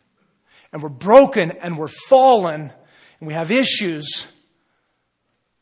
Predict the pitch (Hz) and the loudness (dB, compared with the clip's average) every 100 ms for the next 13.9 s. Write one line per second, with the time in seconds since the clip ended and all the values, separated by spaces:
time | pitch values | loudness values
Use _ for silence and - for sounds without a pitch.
0 | _ _ _ _ _ _ _ _ _ _ | _ _ _ _ _ _ _ _ _ _
1 | 127 131 131 180 180 - 151 127 123 135 | -20 -14 -8 -6 -6 -8 -10 -10 -12 -12
2 | 123 127 - _ _ _ - 165 180 190 | -14 -14 -20 _ _ _ -8 -4 -2 -2
3 | 185 156 165 156 - _ - 165 196 185 | -4 -8 -8 -10 -12 _ -10 -6 -4 -4
4 | 147 143 160 143 139 190 175 - 160 165 | -8 -10 -10 -10 -4 -4 -4 -8 -12 -12
5 | 151 - 180 202 180 160 156 147 170 165 | -10 -8 -6 -6 -8 -10 -10 -8 -8 -8
6 | 165 160 - 202 226 - 151 151 131 127 | -8 -8 -6 -4 -4 -4 -10 -10 -10 -12
7 | 139 - - _ _ _ _ _ _ _ | -14 -16 -18 _ _ _ _ _ _ _
8 | _ - 180 190 185 190 220 - - 220 | _ -14 -8 -2 0 0 0 -4 2 2
9 | 214 185 165 160 175 160 180 165 - - | 2 0 -4 -6 -4 -4 -4 -6 -10 -4
10 | 180 220 202 233 247 - 202 170 165 156 | 0 0 4 6 6 2 -4 -4 -4 -6
11 | 143 160 196 214 208 185 - - 208 247 | -4 -4 -2 -2 -2 -4 -10 -10 2 4
12 | 233 196 180 196 175 - 190 180 - 226 | 4 0 0 2 0 0 0 0 0 0
13 | 208 - 185 - 220 208 - 202 | 0 -4 -8 -4 -2 -2 -2 -4